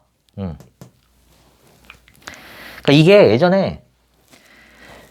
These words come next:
그 이천칠 년에도 한번 이게 됐었어요. 헌재. 근데 이때도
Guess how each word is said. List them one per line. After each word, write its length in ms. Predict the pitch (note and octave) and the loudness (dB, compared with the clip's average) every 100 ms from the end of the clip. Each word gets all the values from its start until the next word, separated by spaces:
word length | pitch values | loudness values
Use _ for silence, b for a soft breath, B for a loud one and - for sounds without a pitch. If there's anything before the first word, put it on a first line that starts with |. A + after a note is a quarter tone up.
| b | b
그 180 | - A#2+ | -2 2
이천칠 500 | C#3+ - F3+ - B3+ | 2 2 -2 -2 0
년에도 720 | C4 G#3 D#3 C#3 F#2+ D2 - _ | 0 2 2 0 -2 -6 -16 _
한번 340 | - E3+ A2+ | -8 -4 -4
이게 140 | G2 | -6
됐었어요. 640 | A#2 A#2+ C#3 G#2+ F#2+ D#2 - - _ _ _ _ - | -6 -4 -4 -4 -6 -8 -18 -20 _ _ _ _ -10
헌재. 440 | E3 C3 D#2 D2 _ _ | -4 -2 -4 -8 _ _
근데 140 | _ B2 | _ -6
이때도 440 | A#2+ C3 F#2 - | -2 -2 -4 -8